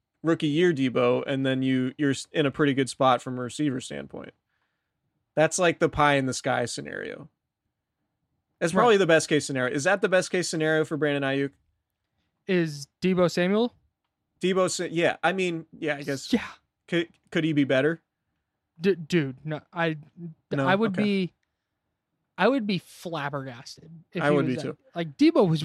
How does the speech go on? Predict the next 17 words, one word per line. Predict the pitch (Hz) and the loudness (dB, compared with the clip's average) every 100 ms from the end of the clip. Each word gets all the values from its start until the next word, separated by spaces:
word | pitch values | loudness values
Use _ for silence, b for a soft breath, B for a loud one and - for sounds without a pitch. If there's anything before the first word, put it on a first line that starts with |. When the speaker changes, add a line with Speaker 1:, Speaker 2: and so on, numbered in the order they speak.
| 147 | -6
Speaker 2:
<laughs> | |
really | 165 165 - - 320 - 240 _ - | 2 2 0 0 0 0 -6 _ -4
good | 185 175 | -4 -2
last | 151 139 - | -6 -6 -12
year. | 147 160 _ b b b | -16 -16 _ b b b
Maybe, | - 196 247 294 262 | 2 4 6 4 2
maybe | 190 196 233 294 | 2 2 2 2
we | 262 | 0
see | 214 240 214 | -2 -2 0
him, | 220 214 208 196 - 165 160 _ 175 | 2 2 0 -4 -10 -18 -20 _ -8
maybe | 170 185 233 | -2 0 0
he's | 226 185 | 0 0
not | 175 180 | 2 2
as | 185 165 147 - | 2 0 -4 -6
adept | 170 147 160 - - | -4 0 0 0 -4
at, | 156 139 - | -4 -4 -8
at | 156 143 | -6 -6